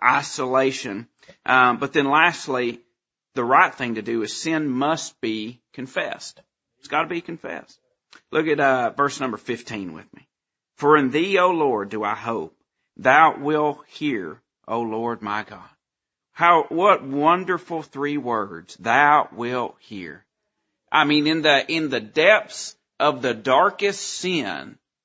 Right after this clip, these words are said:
he will hear. If, if you've been out for years, he will hear.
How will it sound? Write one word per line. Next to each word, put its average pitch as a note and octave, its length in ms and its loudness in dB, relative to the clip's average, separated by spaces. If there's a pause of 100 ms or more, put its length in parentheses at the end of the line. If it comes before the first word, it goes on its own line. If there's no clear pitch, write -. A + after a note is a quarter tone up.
(180)
he E3 380 -6
will C3 420 0
hear. - 480 -12 (540)
If, D#3+ 280 2
if D3+ 260 0
you've C3+ 140 -4
been F#3 220 2
out G3 380 4
for F3 180 0
years, F#3 880 -4 (260)
he F#3+ 200 -10
will A3 200 -10
hear. B3+ 460 -12